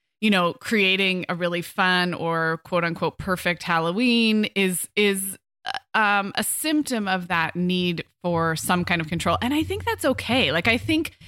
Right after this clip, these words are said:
if we acknowledge that that is what's happening,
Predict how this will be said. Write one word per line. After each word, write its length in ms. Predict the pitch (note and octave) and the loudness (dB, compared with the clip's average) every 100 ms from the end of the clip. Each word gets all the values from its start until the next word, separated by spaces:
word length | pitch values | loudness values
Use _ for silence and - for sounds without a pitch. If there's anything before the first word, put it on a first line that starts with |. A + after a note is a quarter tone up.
| - - | -12 -4
if 200 | A#3+ A#3+ | -4 -2
we 160 | A#3+ | -2
acknowledge 640 | G#3 E3 D#3 C#3+ F#3 G#3 - | -2 -2 -2 0 0 -2 -2
that 200 | F#3 - | -4 -2
that 180 | D#3+ E3 | -2 -2
is 200 | E3 D3+ | -4 -4
what's 400 | D3 D3 - - - - | -4 -6 -8 -10 -16 -10
happening, 580 | B2 - E3 B3 E4+ | -8 -4 -2 0 0